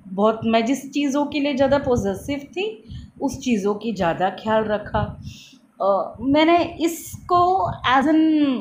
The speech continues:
struggle नहीं समझा, इसको as a opportunity ली। अपॉर्चुनिटी, अ, जो सक्सेसर्स होते हैं या जो लोग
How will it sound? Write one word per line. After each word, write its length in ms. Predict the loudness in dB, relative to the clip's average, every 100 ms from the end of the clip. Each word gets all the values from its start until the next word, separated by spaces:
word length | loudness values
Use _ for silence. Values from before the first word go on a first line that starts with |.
| -6
struggle 600 | -10 0 2 4 4 2
नहीं 260 | 2 0 0
समझा, 420 | -2 -4 -4 -4
इसको 380 | -4 -6 -2 -2
as 100 | 0
a 120 | 0
opportunity 800 | -2 -4 -2 -2 -2 -6 -8 -6
ली। 320 | -6 -6 -10 -14 _ -20 -20 -20 -12 -8
अपॉर्चुनिटी, 1040 | -6 0 -2 0 -2 0 0 0 0 0
अ, 520 | -2 -2 0 0 -4 -12 _ _ _ -6
जो 560 | 2 4 6 4 2 -6 _ -10 -10 -10 -18 _ -8
सक्सेसर्स 800 | -4 -2 0 0 0 -2 0 0
होते 280 | 0 0 -4
हैं 340 | -2 0 0
या 220 | 0 0
जो 240 | 2 2 2
लोग 600 | 4 2 4 2 2